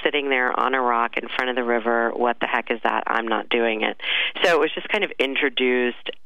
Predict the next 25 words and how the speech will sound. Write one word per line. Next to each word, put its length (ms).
And, 480
you 80
know, 80
we 100
would 100
do 100
it 80
occasionally, 680
but 240
never 260
really. 460
And 300
I 40
tell 260
you, 440
um, 600
he 120
passed 320
away 180
nineteen 420
years 260
ago, 340
and 100
I 140
was, 180